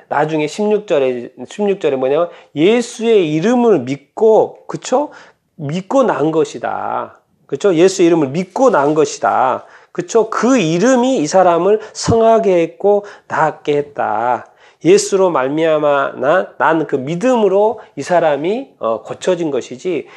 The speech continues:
우리의 권능과 이렇게 경건으로 그런 것이 아니다. 어, 제발 좀 주목하지 말아라. 부담스럽다. 우리가 한 것도 아닌데 왜 자꾸 우리를 보냐. 그러면서 시선을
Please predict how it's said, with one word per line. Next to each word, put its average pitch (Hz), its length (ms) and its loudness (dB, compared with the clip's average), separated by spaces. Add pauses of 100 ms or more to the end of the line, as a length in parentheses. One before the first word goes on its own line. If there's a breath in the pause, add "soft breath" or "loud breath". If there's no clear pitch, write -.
(200 loud breath)
우리의 208 640 0
권능과 151 960 -2
이렇게 135 320 -6
경건으로 143 640 -2
그런 127 240 -8
것이 123 240 -8
아니다. 110 640 -10 (380 loud breath)
어, 147 240 -4
제발 143 340 0
좀 120 160 -4
주목하지 147 640 -2
말아라. 110 460 -6
부담스럽다. 107 1200 -4 (460 soft breath)
우리가 170 260 0
한 160 100 0
것도 160 220 0
아닌데 123 340 -2
왜 120 140 -4
자꾸 - 300 -12
우리를 127 580 -6
보냐. 117 640 -4 (480 loud breath)
그러면서 135 500 0
시선을 196 600 0